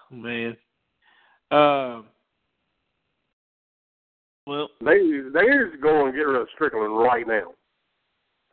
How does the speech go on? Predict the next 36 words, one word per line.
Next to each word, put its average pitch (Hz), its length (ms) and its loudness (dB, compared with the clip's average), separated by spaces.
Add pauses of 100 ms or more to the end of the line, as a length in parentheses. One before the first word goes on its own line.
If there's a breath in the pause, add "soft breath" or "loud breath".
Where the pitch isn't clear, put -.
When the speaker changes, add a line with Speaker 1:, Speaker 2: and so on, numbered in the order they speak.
(340)
Speaker 2:
Damn 147 160 6
Speaker 1:
I 170 40 8
mean, 160 180 6
Speaker 2:
the - 60 0
Speaker 1:
honest- 240 160 -2
Speaker 2:
season! 113 420 -4 (320)
Damn 170 400 4
the 151 160 -2
season! 139 240 -2
The 120 180 -6
season's 147 360 0
done. 127 360 2 (800)
Just 131 140 -12
get - 120 -4
rid 131 160 2
of 117 160 2
him 107 100 -8
now. 98 380 2 (1160)
Speaker 1:
I 254 60 4
mean, 220 120 2
honest 233 280 0
to 131 60 -6
God, 131 360 2
can 160 100 -2
you 220 160 -4
not 160 360 0 (640)
just 175 320 -2
recruit 151 600 -6
Cobb 147 340 -4
County 147 380 -10 (200)
and, 127 340 -10
and 123 240 -12
put 139 180 0
a 127 60 -4 (1120)
better 147 240 2
team 139 480 -12